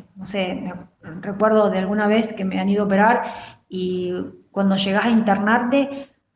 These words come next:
te dicen, "Y firme acá, el consentimiento informado". Y se supone que tiene que ser algo que uno debe entender, no para que te lo hagan firmar treinta minutos antes de ponerte una anestesia total. Entonces, bueno, a veces le sacamos un poco de,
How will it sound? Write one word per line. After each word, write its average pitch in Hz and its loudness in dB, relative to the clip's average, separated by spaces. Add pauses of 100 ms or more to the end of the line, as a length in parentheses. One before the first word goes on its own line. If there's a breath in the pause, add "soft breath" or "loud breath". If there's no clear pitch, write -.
(120)
te 220 -4
dicen, 202 2
"Y 226 4
firme 247 4
acá, 185 2
el - -4
consentimiento 208 -2
informado". 180 -4 (720)
Y - -4
se 196 -8
supone 233 2
que 220 0
tiene 196 0
que 196 -4
ser 196 -4
algo 202 2
que 196 -8
uno 196 2 (100)
debe 196 0
entender, 196 2 (260)
no 220 2
para 202 2
que 196 0
te 196 -2
lo 208 4
hagan 226 6
firmar 214 0
treinta 233 4
minutos 220 4
antes 226 4
de 214 4
ponerte 208 0
una 196 -2
anestesia 196 -2
total. 175 -4 (880)
Entonces, 196 -2
bueno, 202 0
a 220 -4
veces 214 0
le 220 2
sacamos 208 0
un 196 -2
poco 196 0
de, 185 -2